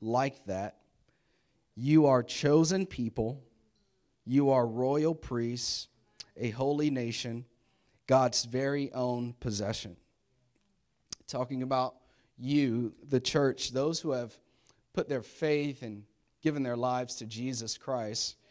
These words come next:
I just, I love this. You are chosen. You are royal priest. You are a holy nation, and you're God's very own possession. What does that mean? That means that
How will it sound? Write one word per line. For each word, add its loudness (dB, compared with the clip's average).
I 0
just, 2
I 2
love 8
this. -2
You 2
are 2
chosen. 0
You 0
are 2
royal 2
priest. -6
You 4
are 4
a 2
holy 4
nation, -2
and -10
you're -6
God's -4
very -2
own -4
possession. -8
What -12
does -6
that -6
mean? -4
That -8
means -4
that -6